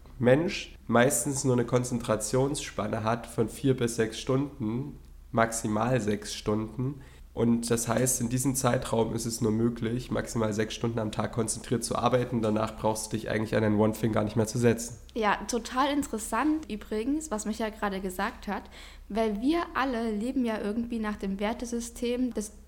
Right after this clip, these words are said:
Speaker 2: deutschen Acht-Stunden-Tages. Bestimmt siehst du dich da auch drinne.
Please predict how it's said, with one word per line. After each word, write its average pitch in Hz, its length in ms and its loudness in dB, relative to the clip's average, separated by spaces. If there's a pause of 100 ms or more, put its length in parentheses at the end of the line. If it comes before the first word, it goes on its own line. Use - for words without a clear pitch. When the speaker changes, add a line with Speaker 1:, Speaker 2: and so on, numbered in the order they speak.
Speaker 2:
deutschen 208 360 -2
Acht-Stunden-Tages. 214 1120 -2 (580)
Bestimmt 269 680 0
siehst 233 240 -2
du 220 60 -2
dich 208 140 -2
da 202 180 -2
auch 196 180 -4
drinne. 294 420 -4